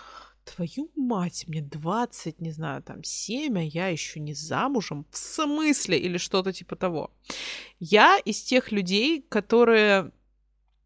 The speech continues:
не были озабочены этим вопросом замужества вообще. Начнем с того, что у меня, в общем-то, и отношений никогда, знаешь, каких-то серьезных таких не было, и я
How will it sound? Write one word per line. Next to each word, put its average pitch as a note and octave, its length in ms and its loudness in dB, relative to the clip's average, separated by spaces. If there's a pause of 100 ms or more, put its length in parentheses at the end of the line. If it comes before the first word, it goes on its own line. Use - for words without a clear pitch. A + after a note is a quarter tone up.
(120)
не G3+ 380 0
были G3+ 200 4
озабочены F#3 600 0
этим F3 240 -4
вопросом F3+ 680 -2
замужества E3+ 760 -4
вообще. E3+ 1200 -2 (120)
Начнем G#3 340 -4
с - 60 -16
того, G#3 220 0
что - 220 -4
у - 20 -6
меня, E3+ 380 -2 (380)
в F#3 60 -4
общем-то, F3 440 -4
и D#3+ 40 2
отношений B3 640 -2
никогда, F3 460 -2
знаешь, D#3+ 240 -6
каких-то - 380 -8
серьезных F3 540 -2
таких - 360 -12
не F#3+ 140 -4
было, F#3 280 -2
и - 180 -10
я F3+ 260 -4